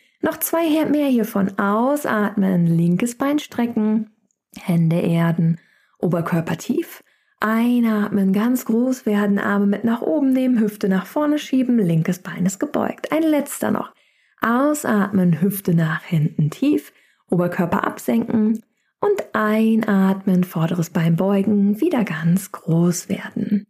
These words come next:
Sehr gut. Ich hoffe, du konntest hier gut reinspüren in deine linke Beinrückseite und in die rechte Hüfte.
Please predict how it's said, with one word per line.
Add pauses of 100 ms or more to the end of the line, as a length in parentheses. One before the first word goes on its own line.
(380)
Sehr
gut.
Ich
hoffe,
du
konntest
hier
gut
reinspüren
in
deine
linke
Beinrückseite (480)
und
in
die
rechte
Hüfte.